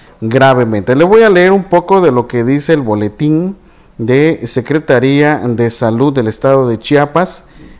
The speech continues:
en la cual informa sobre esta situación. Bueno, pues, eh, la dependencia indica que al momento se encuentran diez personas internadas con un diagnóstico de policontundidos,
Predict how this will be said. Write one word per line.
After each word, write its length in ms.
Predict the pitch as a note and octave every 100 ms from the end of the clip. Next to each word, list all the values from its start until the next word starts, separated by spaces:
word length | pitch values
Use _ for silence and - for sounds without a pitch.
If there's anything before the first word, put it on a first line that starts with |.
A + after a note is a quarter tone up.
| -
en 160 | A2+
la 160 | A2+ A2
cual 260 | A#2+ C3 C3+
informa 480 | A#2 C3 C3+ C#3+
sobre 540 | C3 A2+ A2 A2+ - C#3
esta 200 | C#3 C3
situación. 680 | - C3 D3 C#3+ F#3 A3 A#3 - _ - _ _ _ - _ - - -
Bueno, 380 | G#2+ C#3+ F3+
pues, 440 | F3+ G#2 - - -
eh, 120 | G2+
la 260 | G#2 G#2 G#2
dependencia 600 | G#2+ A2+ A2 C#3 C3 C3+
indica 540 | D3 F3 C#3+ D3+ - - - - - -
que 100 | C#3+
al 60 | D#3
momento 480 | D3+ D3 D3+ D3
se 100 | D3
encuentran 540 | A#2 A2 C#3 C#3+ C#3+ B2+
diez 260 | D#3+ G#3
personas 840 | - D3+ B2+ - D#3 E3 E3+ - - - - -
internadas 960 | A#2+ A#2+ A#2 A#2 B2 D3+ D#3 C#3 G#2+ -
con 200 | - A2+
un 80 | A2+
diagnóstico 640 | A2 A2+ C#3 C#3 C#3+ C#3
de 120 | B2
policontundidos, 1080 | A#2 A2 G#2 - G2+ A2 G#2+ D3+ D#3+ F3 F3+